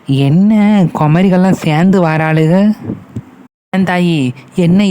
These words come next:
எல்லாரும் வாரீங்க? என் பேத்தி எங்க? ஏ கிழவி, நீ குத்துக்கலாட்டம் இருக்கணும்னு தான் ஆத்தாவை வர சொன்னேன். இருடா, உனக்கு எகத்தால ரொம்ப தான் ஆகிப்போச்சு. சரி,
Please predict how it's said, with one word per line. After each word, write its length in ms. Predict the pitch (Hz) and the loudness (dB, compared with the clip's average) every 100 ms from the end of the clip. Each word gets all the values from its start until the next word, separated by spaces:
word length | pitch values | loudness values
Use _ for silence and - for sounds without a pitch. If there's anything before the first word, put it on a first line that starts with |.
| 165 | 0
எல்லாரும் 380 | 170 180 190 | 0 0 0
வாரீங்க? 380 | 170 170 170 165 180 180 175 151 135 - | 0 0 -2 0 0 0 -2 -4 -6 -4
என் 200 | 180 165 | -2 0
பேத்தி 300 | 170 180 190 | -2 -2 -2
எங்க? 280 | 165 160 170 185 170 151 - - - - - - _ _ _ _ - | 0 0 0 0 -2 -4 -10 -20 -16 -12 -12 -16 _ _ _ _ -8
ஏ 120 | 160 160 | -6 -4
கிழவி, 400 | 156 156 165 147 107 | -2 0 0 -2 -2
நீ 160 | 147 170 - | -4 -4 -4
குத்துக்கலாட்டம் 640 | - 180 175 170 170 170 | -4 -2 -2 -2 -2 -4
இருக்கணும்னு 420 | 151 165 156 151 170 | -4 -2 -2 0 -2
தான் 180 | 180 143 | -2 -4
ஆத்தாவை 360 | 151 165 170 160 | -6 -4 -2 0
வர 160 | 143 139 | -2 -4
சொன்னேன். 400 | - 139 127 110 - - _ - | -4 -4 -4 -8 -16 -20 _ -14
இருடா, 380 | 143 160 160 151 156 147 | -4 -2 -2 -2 -2 -2
உனக்கு 300 | 143 143 139 | -4 -4 -4
எகத்தால 480 | 123 143 170 175 170 | -6 -6 -4 -2 -2
ரொம்ப 260 | 139 139 160 | -2 -2 -4
தான் 200 | 170 151 | -4 -6
ஆகிப்போச்சு. 500 | 151 151 139 - 120 - - - - - - _ _ | -6 -6 -8 -8 -10 -12 -20 -20 -20 -20 -20 _ _
சரி, 260 | - 170 170 | -6 -2 0